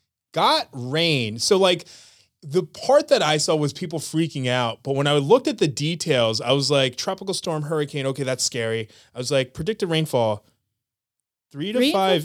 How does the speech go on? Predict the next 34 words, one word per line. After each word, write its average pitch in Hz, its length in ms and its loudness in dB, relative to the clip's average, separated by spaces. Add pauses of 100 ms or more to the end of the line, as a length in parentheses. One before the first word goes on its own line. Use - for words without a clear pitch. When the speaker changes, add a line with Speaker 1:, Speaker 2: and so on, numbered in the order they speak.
Speaker 2:
five - 100 -6
inches. 180 320 0
Speaker 1:
inches." 123 360 0
Speaker 2:
Right. 170 220 0 (180)
Speaker 1:
I 147 40 -10
was 147 120 -6
like, 160 200 -2 (420)
"Wh-, 147 300 -10
what?" 147 420 -4 (120)
And 151 120 -2
then 196 140 0
I - 20 4
Speaker 2:
Right. 190 60 6
Speaker 1:
was 180 120 2
like, 190 120 2
"Okay, 240 260 6
okay." 214 220 4
So, 208 160 2
like, 175 280 -2
the 170 180 -2
winds, 165 440 2
I 151 40 4
was 143 100 0
like, 143 240 2 (880)
"Twenty 240 360 -8
to 214 140 2
thirty 214 420 -2
mile 180 260 0
per 202 200 -2
hour 160 280 2
winds." 135 460 -2
I 135 40 -6
was 131 100 -8
like 147 140 -2